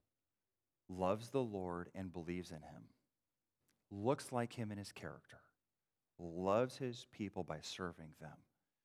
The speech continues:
and is devoted to living by the word. Is that you? Are you ready?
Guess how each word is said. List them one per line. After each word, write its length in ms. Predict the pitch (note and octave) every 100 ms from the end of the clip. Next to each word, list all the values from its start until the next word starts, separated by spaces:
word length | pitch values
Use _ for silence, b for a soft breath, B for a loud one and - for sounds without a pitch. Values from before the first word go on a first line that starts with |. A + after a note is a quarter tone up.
| _ _ _ _
and 160 | G#2 G2
is 140 | F2+
devoted 720 | - D#2+ D#2 F2+ F2+ F#2 D#2 C2+ - _ -
to 100 | G2+
living 340 | E2+ E2 E2
by 140 | D2 D#2
the 100 | D2+
word. 340 | B1 G#1 - - _ _ _ _ _ _ _ _ _ _ -
Is 100 | G2
that 140 | G2+
you? 160 | A#2 G#2+ _ _ _ -
Are 120 | F2
you 160 | F#2 G#2
ready? 320 | G2+ D#2